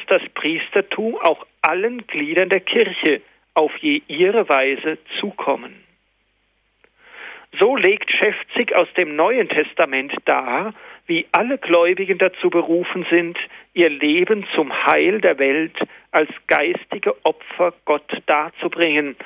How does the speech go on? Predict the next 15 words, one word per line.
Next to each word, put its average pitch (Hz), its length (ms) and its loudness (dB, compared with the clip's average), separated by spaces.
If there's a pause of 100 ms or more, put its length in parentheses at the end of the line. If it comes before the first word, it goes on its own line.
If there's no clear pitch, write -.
(320)
also 220 340 4 (120)
sich 220 140 -4 (120)
für 190 140 4
den 160 240 0
Glauben 190 540 2
einzusetzen, 170 1120 -2 (320)
das 160 160 4 (120)
Leben 196 540 2
vom 175 260 -2
Glauben 170 480 2
her 170 240 -2
zu 170 140 0
gestalten, 165 880 0 (340)
bis 226 180 2 (220)
hin 202 260 2